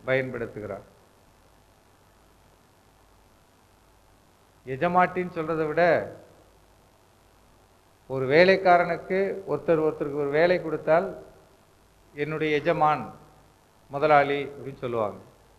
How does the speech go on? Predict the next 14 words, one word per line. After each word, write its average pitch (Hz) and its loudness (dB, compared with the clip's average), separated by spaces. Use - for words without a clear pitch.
அதை 143 6
விட 196 6
கொஞ்சம் 180 -4
கூட 170 2
என்னன்னா, 151 0
இவர் 160 4
அடிமை, 165 6
இவர் 139 -4
வேலைக்காரன் 151 2
அல்ல. 107 -6
வேலைக்காரனுக்கு 190 6
ஒரு 190 -2
சுதந்திரம் 170 -2
உண்டு. 113 -6